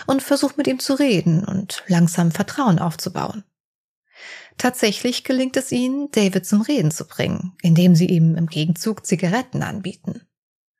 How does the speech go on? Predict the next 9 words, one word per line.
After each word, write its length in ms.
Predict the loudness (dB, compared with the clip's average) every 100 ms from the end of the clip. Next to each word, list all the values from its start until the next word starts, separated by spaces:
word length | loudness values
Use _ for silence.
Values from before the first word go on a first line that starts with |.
| _ _ -20 -4
Er 100 | -2
unterschreibt 480 | 0 -2 -2 -2 -2
schließlich 340 | -4 -4 -2
das 200 | -4 -2
Formular 420 | 0 2 2 2 2
über 140 | 0
seine 300 | 2 2 2
Rechte 500 | 0 -4 -4 -4 -6 _ 2
und 420 | 2 2 -4